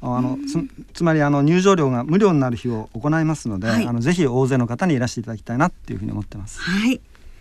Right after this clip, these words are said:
Speaker 2: それから、
Speaker 1: そしたら、
Speaker 2: ええ。
Speaker 1: ええ、あの、い-、まあ、イベントということでご案内いただいておりますけれども、
Speaker 2: はい。
Speaker 1: まあ、我々、えー、リアルとそれからネット、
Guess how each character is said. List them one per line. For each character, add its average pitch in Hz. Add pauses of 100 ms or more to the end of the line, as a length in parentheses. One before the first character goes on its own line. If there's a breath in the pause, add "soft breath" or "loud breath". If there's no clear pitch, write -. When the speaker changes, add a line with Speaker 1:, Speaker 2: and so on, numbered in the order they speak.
(880 soft breath)
Speaker 2:
そ -
れ 180
か 214
ら、 302
Speaker 1:
そ 311
し 285
た 277
ら、 185
Speaker 2:
え 220
え。 220
Speaker 1:
え 175
え、 156 (160)
あ 151
の、 165
い-、 160 (160)
ま 175
あ、 -
イ 156
ベ 190
ン 226
ト 202
と 220
い 214
う 202
こ 196
と 196
で 185 (140)
ご 143
案 151
内 147
い 131
た 135
だ 139
い 131
て 135 (140)
お 139
り 151
ま 170
す -
け 127
れ 110
ど 110
も、 135
Speaker 2:
は 226
い。 185 (320 soft breath)
Speaker 1:
ま 147
あ、 -
我 151
々、 185 (160)
え 139
ー、 -
リ 185
ア 202
ル 127 (260)
と 120
そ 143
れ 143
か 151
ら 151
ネ 160
ッ 185 (120)
ト、 101